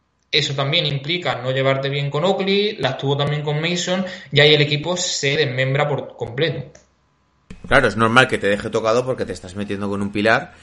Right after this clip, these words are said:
Speaker 2: porque al final recordemos que Shaquille O'Neal se va, eh, como agente libre, eh, acaba un poco mal con, con la fran-, bueno, no, acaba mal con la franquicia de los Magic,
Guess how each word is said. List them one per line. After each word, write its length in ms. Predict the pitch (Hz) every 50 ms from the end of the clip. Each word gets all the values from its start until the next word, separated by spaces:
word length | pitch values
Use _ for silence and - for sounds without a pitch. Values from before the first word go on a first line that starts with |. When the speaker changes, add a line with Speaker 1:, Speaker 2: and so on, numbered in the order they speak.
| - _ _ _ _ _ - - _ _
Speaker 2:
porque 440 | - 104 - - - 98 98 98 78
al 100 | 95 95
final 260 | 98 98 90 92 101 107
recordemos 520 | 120 113 120 117 113 131 139 131 113 -
que 140 | - 104 92
Shaquille 320 | 95 90 87 104 104 107
O'Neal 320 | 110 117 123 131 139 156 -
se 180 | - - 92
va, 580 | 90 98 107 113 113 117 117 117 113 113 117 - -
eh, 560 | - 98 95 95 95 95 95 92 87 - - - - - -
como 220 | - 98 87 85
agente 460 | 82 - - 120 120 123 123 120 110
libre, 400 | 110 135 135 120 117 - - - - -
eh, 580 | - 95 92 92 92 92 92 90 90 90 - -
acaba 500 | 85 - 98 101 104 107 110 107 107 107
un 220 | 107 107 104 101
poco 640 | 110 107 104 - 107 104 104 107 107 104 104 104 101 98
mal 300 | 104 110 123 123 113 -
con, 280 | - 92 90 90 92 90
con 160 | - 92 87
la 60 | 82
fran-, 180 | - 87 85 87
bueno, 160 | 98 98 92
no, 220 | 107 117 - - - - - -
acaba 300 | - - - 104 104 101
mal 200 | 98 117 123 120
con 120 | 107 90
la 60 | 85
franquicia 380 | - 90 87 85 92 92 - 101
de 60 | 104
los 160 | 98 104 101
Magic, 420 | 104 113 120 123 120 143 147 -